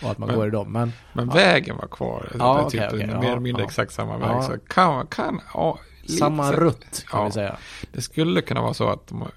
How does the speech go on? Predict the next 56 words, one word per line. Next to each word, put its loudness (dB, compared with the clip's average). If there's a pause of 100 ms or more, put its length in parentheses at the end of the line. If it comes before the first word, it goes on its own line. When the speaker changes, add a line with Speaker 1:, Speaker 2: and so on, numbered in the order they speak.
(160)
Speaker 1:
Någon 4
Speaker 2:
satt -6
fötterna 0
Speaker 1:
ja, 4
Speaker 2:
nära 8
Speaker 1:
någon, 4
Speaker 2:
varandra. -2
Speaker 1:
ja, 2
Speaker 2:
Ja, -2
Speaker 1:
precis. -6 (200)
Speaker 2:
ja. -12
Speaker 1:
Någon -4
har -2
säkert -6
satt, -10 (240)
Speaker 2:
Ja. -6
Speaker 1:
eh, -6
sina -8
fötter -8
där -8 (240)
Hernán -8
Cortés -8 (100)
satte -10
sina. -8
Speaker 2:
Ja. -20
Speaker 1:
Ja. -8 (100)
Speaker 2:
Jag -8
tänkte -2
säga 2
att -4 (120)
Cortés, -2
han 0
har 0
lite -4
bråttom -2
västerut, -10
men -6
det 0
hade 2
han 4
säkert -4
också, 4
men, 2
eh, -4
Scott -4
har -4
i -4
alla -6
fall -8
bråttom -8
Speaker 1:
Mm. -2
Speaker 2:
västerut -8
här -4
då, -8
för -10
att, -10